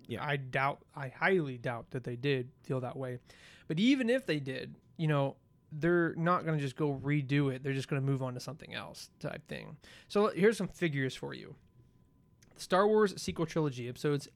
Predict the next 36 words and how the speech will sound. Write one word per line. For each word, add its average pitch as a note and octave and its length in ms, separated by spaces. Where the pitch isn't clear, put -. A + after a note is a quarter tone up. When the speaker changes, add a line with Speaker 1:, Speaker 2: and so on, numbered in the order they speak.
Speaker 2:
seven, E3+ 380
eight, D#3+ 160
and D3+ 120
nine D3 280
had C#3 160
a C#3 140
total G3+ 380
budget E3 360
of C#3+ 220
eight G3 220
hundred D3+ 360
and C#3 180
thirty-seven D#3 800
million C#3+ 680
dollars. B2+ 500
Eight G3+ 180
hundred F#3+ 440
and D#3+ 160
thirty-seven F3 800
million E3+ 800
dollars. D3 280
That's C#3+ 140
how F#3 120
much G3+ 200
it F3 80
cost E3+ 320
to D#3+ 80
make C#3+ 120
those C#3 140
three C3+ 140
movies. B2+ 460
They're F3+ 160
not G#3 160
gonna D#3+ 180
redo C3+ 380
those. - 340